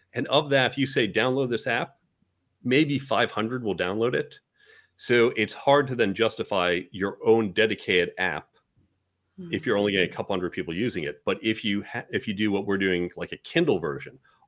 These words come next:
Speaker 1: all the content comes in. You don't have to worry about convincing people to download the app because they'll already start to have it.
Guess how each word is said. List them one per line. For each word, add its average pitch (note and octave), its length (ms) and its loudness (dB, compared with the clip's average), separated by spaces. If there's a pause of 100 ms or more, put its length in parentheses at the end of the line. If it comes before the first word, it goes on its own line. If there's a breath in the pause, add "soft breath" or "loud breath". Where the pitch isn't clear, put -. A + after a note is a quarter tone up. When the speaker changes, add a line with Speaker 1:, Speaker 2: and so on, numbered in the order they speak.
(120)
Speaker 1:
all C3 220 4
the C#3+ 100 2
content G2+ 480 -2
comes E2 240 -6
in. G#2+ 340 0 (440)
You G#2 160 2
don't C#3 180 4
have B2 200 -2
to A#2 80 -6
worry A2 200 4
about G2+ 220 2
convincing G2 540 -2
people F#2+ 300 -2
to E2+ 140 -2
download F2 400 0
the D#2+ 180 -10
app A#2+ 360 2
because F2 240 -10
they'll E2 100 -2
already E2+ 380 0
start - 240 -6
to D2+ 80 -14
have C3 260 -2
it. - 180 -4